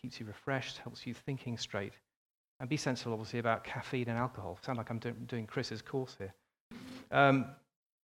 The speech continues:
and too much of those things can obviously stop you sleeping as well. Friends, being sociable, planning time with friends, even if you don't feel like it, make yourself do some things.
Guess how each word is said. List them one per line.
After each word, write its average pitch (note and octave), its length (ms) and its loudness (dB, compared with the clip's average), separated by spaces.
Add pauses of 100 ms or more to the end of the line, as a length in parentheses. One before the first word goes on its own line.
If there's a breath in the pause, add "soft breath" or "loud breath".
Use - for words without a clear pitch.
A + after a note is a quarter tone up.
(1500)
and A#2+ 120 4
too D3+ 140 4
much C3 240 6
of A#2+ 80 2
those A#2+ 200 4
things A2+ 260 -2 (240)
can B2 80 0
obviously G#2+ 260 -4
stop - 300 -6
you G#2 180 -8
sleeping A#2 380 -6
as F2+ 120 -10
well. F2+ 200 -12 (720)
Friends, F3 460 6 (640)
being D#3+ 200 2
sociable, B2 600 0 (640)
planning C#3 240 6
time B2+ 560 4
with A#2+ 240 0 (160)
friends, A2 400 2
even C#3 140 0
if - 120 -2
you C#3 60 -2
don't C3 320 6 (160)
feel C3+ 220 4
like C3 340 4
it, D#3+ 260 4 (840)
make C#3 200 -4
yourself B2 320 2
do B2 140 2
some A#2+ 180 -2
things. G#2+ 480 -4